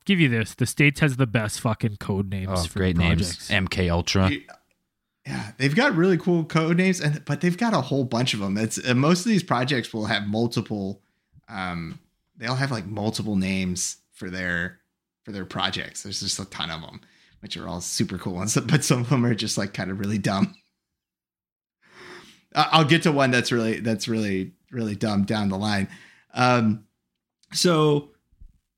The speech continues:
Speaker 3: f-, beginning in the mid nineteen fifties, Area fifty-one has been a place where they have tested experimental or developing aircraft for,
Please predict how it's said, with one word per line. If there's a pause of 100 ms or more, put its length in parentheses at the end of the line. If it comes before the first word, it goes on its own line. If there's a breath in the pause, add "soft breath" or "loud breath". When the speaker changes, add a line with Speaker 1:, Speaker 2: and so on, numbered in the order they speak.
(340)
Speaker 3:
f-, (440)
beginning
in
the
mid
nineteen
fifties,
Area
fifty-one
has
been
a
place
where
they
have
tested
experimental
or
developing
aircraft
for,